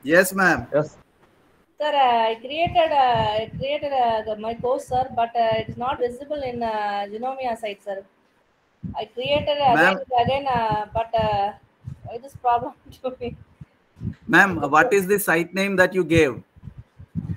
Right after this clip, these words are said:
Speaker 3: Ge-, uh, na, jam genomia dot com.
Speaker 1: Jam dot genomio dot com. Just
Speaker 3: Yes, sir.
Speaker 1: open it up, ma'am. Right. Just put that on the browser and open it up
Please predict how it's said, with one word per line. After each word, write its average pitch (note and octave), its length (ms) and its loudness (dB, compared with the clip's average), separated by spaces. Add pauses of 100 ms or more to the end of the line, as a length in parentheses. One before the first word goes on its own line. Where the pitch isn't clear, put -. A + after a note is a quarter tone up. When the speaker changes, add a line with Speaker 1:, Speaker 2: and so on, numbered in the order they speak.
(360)
Speaker 3:
Ge-, B3 180 -6
uh, A3+ 280 0
na, B3+ 420 -2 (100)
jam D4+ 460 -2 (180)
genomia C4 760 -4
dot A3 260 -2
com. F#3+ 220 -2 (1200)
Speaker 1:
Jam D#3+ 380 2
dot E3+ 400 4
genomio D#3+ 880 2
dot D3 220 -2
com. C#3+ 220 2
Just - 60 0
Speaker 3:
Yes, E3+ 140 2
sir. E3 80 0
Speaker 1:
open E3 240 2
it F3+ 140 -2
up, D#3 160 -2
ma'am. A2 340 -8 (260)
Right. C#3+ 200 -4 (420)
Just E3 320 0 (100)
put E3+ 220 -2
that F3 220 2
on E3+ 160 2
the E3+ 60 0
browser D3+ 440 0
and E3+ 180 0
open C#3+ 300 2
it D#3 140 0
up F#3 180 -2